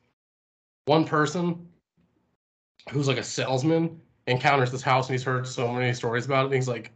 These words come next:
"Everyone's so fucking afraid of this house. It looks normal. People live here.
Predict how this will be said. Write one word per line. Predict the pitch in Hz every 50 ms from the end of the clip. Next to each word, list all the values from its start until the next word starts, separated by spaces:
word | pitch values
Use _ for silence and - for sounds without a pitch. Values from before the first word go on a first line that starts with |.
| _ _ _ _
"Everyone's | - 175 185 196 190 170 -
so | 135 -
fucking | - - 160 156 160 139
afraid | 120 - 135 135 135
of | 127
this | 123 -
house. | 135 127 127 127 127
It | 117 120
looks | 135 135 - -
normal. | 131 131 131 131 135 139 135 135 - - _ _ _ _ _ _ _ _ _ - - - - - - _ _
People | - 180 175 151 156 147
live | 143 143 143 131
here. | 135 147 143 143 143 139 135